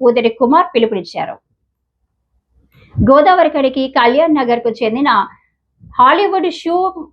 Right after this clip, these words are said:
స్టోర్ సహకారంతో వెలుగు సామాజిక స్వచ్ఛంద సంస్థ ఆధ్వర్యంలో మంగళవారం స్థానిక చంద్రబాబు కాలనీలోని మండల పరిషత్ ప్రాథమిక పాఠశాల విద్యార్థులకు ఉచితంగా స్కూల్ షూస్ పంపిణీ చేశారు.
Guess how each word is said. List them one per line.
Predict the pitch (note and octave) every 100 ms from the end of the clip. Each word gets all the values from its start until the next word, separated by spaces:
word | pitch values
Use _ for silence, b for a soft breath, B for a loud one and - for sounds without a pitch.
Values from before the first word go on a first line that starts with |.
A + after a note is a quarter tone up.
| -
స్టోర్ | _ D4 D4+ D#4
సహకారంతో | - _ - B3+ B3+ B3 A#3+ A#3 C4+ G#4 - -
వెలుగు | A#3+ C#4 F#4+ A4
సామాజిక | F4+ C#4 E4 D#4+ D#4 D4
స్వచ్ఛంద | C#4+ A#3 E4 D#4+
సంస్థ | D4+ B3+ - G#3+ -
ఆధ్వర్యంలో | G3+ G3+ A3 A3+ A#3 C#4 G#4 B B A#3+
మంగళవారం | C4+ F4 F#4+ D#4+ D4+ D4+
స్థానిక | D4+ B3+ C4+ C#4 C4
చంద్రబాబు | B3+ D4 D4+ B3+
కాలనీలోని | B3+ A3+ G3 A3 A3+ B3 D4+ B B -
మండల | A#3+ D4 E4+ F#4+
పరిషత్ | D#4+ C4 C#4 C4+
ప్రాథమిక | A#3+ C4 D#4 D4
పాఠశాల | A#3+ A3+ A3+ - A#3+
విద్యార్థులకు | G3 F3+ F#3+ A3+ A3 G#3+ F#4
ఉచితంగా | - A3+ B3 G#3+ G3 F#3+
స్కూల్ | - C#4+ D4+
షూస్ | D4 F4 F#4 -
పంపిణీ | G3+ G3 G3+ G#3
చేశారు. | F#3+ F3